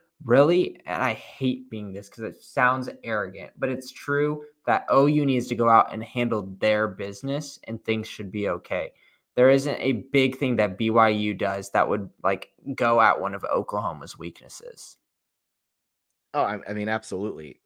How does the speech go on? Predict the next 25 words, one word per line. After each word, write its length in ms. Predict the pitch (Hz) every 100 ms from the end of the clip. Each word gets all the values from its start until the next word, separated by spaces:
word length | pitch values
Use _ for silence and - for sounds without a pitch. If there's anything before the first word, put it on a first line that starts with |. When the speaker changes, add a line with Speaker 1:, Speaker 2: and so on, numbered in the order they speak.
| _
Speaker 2:
And, 420 | 95 101 98 98 78 -
you 80 | 113
know, 80 |
as 180 | 107 107
we, 180 | 107 113 98
we 120 | 95 110
talked 280 | 123 123
about 300 | 117 95 92 _
poise 540 | - 110 101 98 95 -
and 80 | 98
composure, 680 | 92 90 98 92 90 87 -
especially 400 | - 117 113 104
on 80 | 92
the 160 | 90
offense, 480 | 92 - 82 87 - - - _ _ _ _ -
that 380 | 113 160 147 -
needs 380 | 131 131 107 -
to 500 | - 113 107 104 98 - _ _ _
continue 400 | - 120 123 107
to 80 | 98
be 140 | 85 92
the 120 | 73
same 360 | - 85 80 73 _ _ _ _
thing. 240 | 90 78 82 _ _ _ _ -
Um, 380 | 92 87 82